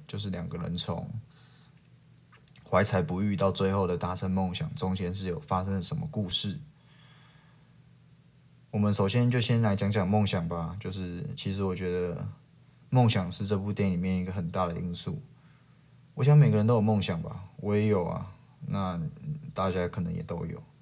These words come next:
但梦想毕竟就是梦想，就是既然就是梦想，就没有那么简单可以达成嘛。那像片中的男女，男主角就是想要复兴爵士乐，他想要让大家喜欢爵士乐，然后让大家重视爵士乐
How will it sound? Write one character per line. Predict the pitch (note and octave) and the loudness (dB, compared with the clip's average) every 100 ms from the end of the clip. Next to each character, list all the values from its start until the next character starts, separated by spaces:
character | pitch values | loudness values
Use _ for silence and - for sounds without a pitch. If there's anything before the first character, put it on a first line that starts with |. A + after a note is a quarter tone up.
| - - - - | -20 -20 -20 -6
但 | - A#2 | 2 6
梦 | A#2+ A2+ | 6 6
想 | F#2+ F2 | 4 0
毕 | G#2 | 0
竟 | F#2+ F#2+ | 2 2
就 | |
是 | F2+ F#2 | 2 0
梦 | F2+ E2 | -2 -4
想， | - - - - - - - - - - - - - _ | -8 -12 -20 -20 -20 -20 -20 -20 -20 -20 -20 -20 -20 _
就 | - G#2 | -6 -2
是 | G#2 G2 F#2 | 0 -2 -4
既 | - A2 | 0 2
然 | F#2+ | 4
就 | F#2 | 2
是 | G2 | 2
梦 | G2 F#2 | 2 2
想， | F2 E2+ | 0 -2
就 | F#2 | -2
没 | F2+ | -2
有 | E2 | 0
那 | E2+ | -2
么 | F2 | -2
简 | E2 D#2+ | -4 -4
单 | E2 E2 | -4 -6
可 | G2 | -8
以 | |
达 | - - - | -8 -10 -10
成 | - - - | -12 -14 -16
嘛。 | - - - - - - - - | -20 -20 -20 -20 -20 -20 -20 -14
那 | - A2 | -4 0
像 | G#2+ G#2+ G2+ | 2 2 2
片 | A#2 G2+ | 2 2
中 | G2+ G2 | 2 0
的 | F#2 | 0
男 | F2 F#2 | 0 -2
女， | F2 | -2
男 | G2 F#2+ | -2 -2
主 | F#2+ G2 | -2 -2
角 | F#2+ E2+ | -2 -2
就 | F#2+ | -4
是 | G2 G2 | -6 -4
想 | F#2+ E2 | -4 -4
要 | F2+ F2 E2+ | -4 -6 -8
复 | - G#2 | -6 -4
兴 | F2+ F2+ F#2+ | -2 -2 -4
爵 | - E2+ | -6 -6
士 | - G2 | -4 -4
乐， | F#2+ F#2 - - - - - | -4 -6 -8 -18 -20 -20 -8
他 | G2 | -4
想 | F#2 | -2
要 | F2+ F#2 F#2 F2 F2 - A2 - - - - - | -2 0 0 -2 -4 -8 -12 -16 -20 -20 -20 -4
让 | G#2+ G2+ | 0 2
大 | G2 | 4
家 | F#2+ | 2
喜 | F#2 F2 | 0 -2
欢 | F2+ F2 | -4 -4
爵 | E2+ E2 | -4 -6
士 | - E2 | -6 -6
乐， | E2+ E2 | -6 -6
然 | E2+ | -6
后 | F2 F2+ | -4 -4
让 | F#2 | -4
大 | F2+ F#2 | -2 -4
家 | F2+ | -2
重 | A2 F#2 | -2 -2
视 | E2+ - | -2 -6
爵 | D2+ - | -8 -10
士 | - - | -10 -8
乐 | - - | -8 -10